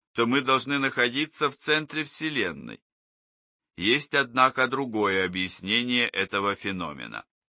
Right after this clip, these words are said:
Вселенная может выглядеть одинаково во всех направлениях, также и при взгляде из любой другой галактики. Если помните, именно в этом и состояло второе предположение Фридмана.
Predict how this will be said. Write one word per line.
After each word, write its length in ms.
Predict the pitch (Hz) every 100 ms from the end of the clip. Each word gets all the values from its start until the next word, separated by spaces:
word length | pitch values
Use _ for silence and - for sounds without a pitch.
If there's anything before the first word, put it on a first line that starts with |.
| _ _ _ _ -
Вселенная 880 | - 131 135 180 180 135 113 104 - _ _
может 400 | 127 151 160 139
выглядеть 500 | 147 151 156 151 143
одинаково 720 | 143 135 143 156 156 147 143
во 80 | 143
всех 260 | 139 143
направлениях, 800 | 135 123 127 123 127 143 139 127
также 400 | - 127 123 127
и 40 | 123
при 180 | 123 120
взгляде 540 | 110 110 127 131 131
из 120 | 120
любой 380 | 120 123 139 156
другой 500 | 156 170 143 131 156
галактики. 800 | - 160 135 92 - 76 - 60 _ _ _ _ _ _
Если 360 | 90 87 101
помните, 680 | 95 117 117 110 104 107 90 _ _ _
именно 540 | 107 113 110 107 104
в 100 | 95
этом 360 | 107 120 123 113
и 60 | 104
состояло 840 | 110 - 107 110 143 143 113 104
второе 720 | - - - 123 143 135 104 90
предположение 960 | 95 90 - 90 90 87 101 101 95
Фридмана. 680 | 92 101 98 80 76 65 -